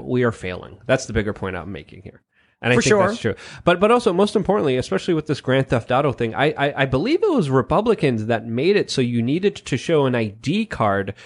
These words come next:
Speaker 1: to show that you're old enough to buy certain video games just a few years ago. I remember there was such a massive outcry against G T A. There was one particular scene with a working woman that everyone was screaming about, and they actually came pretty close in banning the video game a couple years ago.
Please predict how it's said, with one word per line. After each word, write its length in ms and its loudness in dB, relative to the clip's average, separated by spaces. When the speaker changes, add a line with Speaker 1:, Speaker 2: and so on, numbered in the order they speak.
Speaker 1:
to 100 -2
show 260 0
that 140 2
you're 180 0
old 240 4
enough 260 2
to 80 -10
buy 200 2
certain 340 -2
video 340 2
games 360 -6
just 280 -2
a 60 -2
few 240 0
years 400 0
ago. 320 -8
I 120 4
remember 320 4
there 100 4
was 160 0
such 460 0
a 100 2
massive 720 0
outcry 640 0
against 480 -2
G 180 0
T 260 2
A. 140 4
There 140 4
was 100 0
one 160 2
particular 460 -2
scene 340 0
with 120 2
a 40 2
working 380 0
woman 300 2
that 120 0
everyone 360 4
was 220 0
screaming 680 2
about, 240 4
and 140 0
they 120 4
actually 360 0
came 240 0
pretty 260 -2
close 320 -2
in 180 -4
banning 500 -2
the 60 -2
video 260 2
game 220 0
a 60 -2
couple 280 -2
years 320 2
ago. 240 0